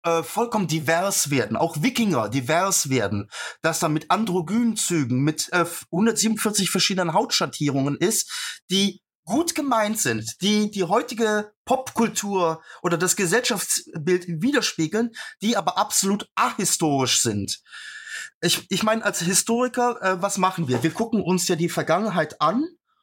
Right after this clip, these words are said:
und versuchen die erstmal selber irgendwie einzuordnen und erklären es dann anderen Leuten. Da, da, das ist quasi das, was man als Historiker macht.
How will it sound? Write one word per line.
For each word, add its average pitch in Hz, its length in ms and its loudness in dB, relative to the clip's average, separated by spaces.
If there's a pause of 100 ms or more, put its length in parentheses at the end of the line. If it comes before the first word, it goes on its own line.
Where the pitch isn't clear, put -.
(300)
und 196 460 -2 (120)
versuchen 214 380 0
die 202 80 0
erstmal 180 240 0
selber 220 400 2
irgendwie 180 320 -2
einzuordnen 226 760 2
und 180 480 0
erklären 196 440 0
es 208 120 -2
dann 190 260 0
anderen 156 340 2
Leuten. 101 480 -4 (300)
Da, 120 100 -4 (140)
da, 170 80 -2
das 185 260 0
ist 202 160 -4
quasi 175 280 -2
das, - 180 -2
was 170 140 0
man 160 160 0
als 156 140 0
Historiker 151 440 0
macht. 98 360 -2